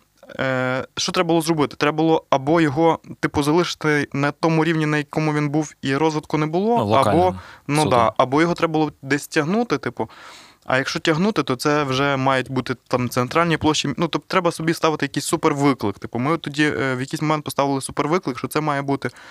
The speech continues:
Speaker 1: все ж таки продовжуватись як безкоштовний захід, але він має бути на самих центральних площах
Speaker 2: Типу європейської,
Speaker 1: міста.
Speaker 2: як
Speaker 1: Він
Speaker 2: було
Speaker 1: був на
Speaker 2: декілька років
Speaker 1: Європейської
Speaker 2: тому.
Speaker 1: площі, він
Speaker 2: Мгм.
Speaker 1: був там на площі біля Верховної Ради, де, в принципі, ніхто, е, жод-, жодного разу фестиваль ніякий не робив.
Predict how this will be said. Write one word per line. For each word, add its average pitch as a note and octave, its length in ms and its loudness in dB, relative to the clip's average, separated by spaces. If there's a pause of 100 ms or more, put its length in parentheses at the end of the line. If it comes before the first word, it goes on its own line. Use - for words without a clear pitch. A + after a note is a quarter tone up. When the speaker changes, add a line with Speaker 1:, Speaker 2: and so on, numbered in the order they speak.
(380)
Speaker 1:
все - 180 -2
ж - 80 -6
таки - 160 -12
продовжуватись C#3 560 -2
як B2 120 -4
безкоштовний F3+ 640 0
захід, C3 380 -2
але C3+ 240 0
він D3+ 140 0
має D3+ 240 0
бути C3 260 -4
на C3 140 0
самих D#3+ 360 0
центральних C3+ 580 0
площах C#3+ 680 -2
Speaker 2:
Типу C3 180 2
європейської, B2 600 4
Speaker 1:
міста. G2+ 160 2
Speaker 2:
як A2+ 120 0
Speaker 1:
Він B2+ 80 2
Speaker 2:
було C#3+ 100 4
Speaker 1:
був D3+ 120 2
на D#3 80 2
Speaker 2:
декілька D#3 180 2
років F3 140 0
Speaker 1:
Європейської C#3 420 0
Speaker 2:
тому. G2 120 -2
Speaker 1:
площі, A#2 260 -2
він A#2 100 -2
Speaker 2:
Мгм. A2+ 120 0
Speaker 1:
був A2+ 200 0
там C3 180 -4
на B2+ 160 -2 (1200)
площі C3 360 0
біля B2+ 220 0
Верховної C3 540 0
Ради, C#3 240 2
де, B2+ 160 -2
в - 260 -10
принципі, D#3 420 0
ніхто, C3 280 -4
е, A#2+ 580 -2
жод-, C3 280 -2
жодного C3 320 -2
разу C3 220 0
фестиваль A#2+ 440 -2
ніякий A#2 580 -4
не A#2 120 -4
робив. B2+ 340 -6